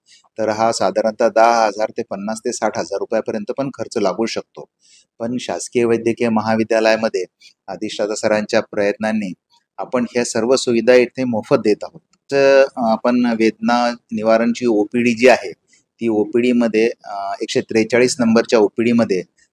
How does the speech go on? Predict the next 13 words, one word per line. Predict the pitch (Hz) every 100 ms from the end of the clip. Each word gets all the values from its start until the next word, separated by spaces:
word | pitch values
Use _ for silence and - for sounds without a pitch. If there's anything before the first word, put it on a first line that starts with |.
| -
सद्यस्थितीत | 110 110 123 - 110 120
सोमवारी | - - 98 107 113 117 117 _
आणि | 107 113
गुरुवारी | 101 107 113 113 95 _
दुपारी | 98 113 113
तीन | 110 113 113
ते | 113
पाच | 117 - 196 - 110
या | 110
कालावधीत | 107 107 104 117
सुरू | 113 147 147
केलेली | 131 110 101 98
आहे. | 85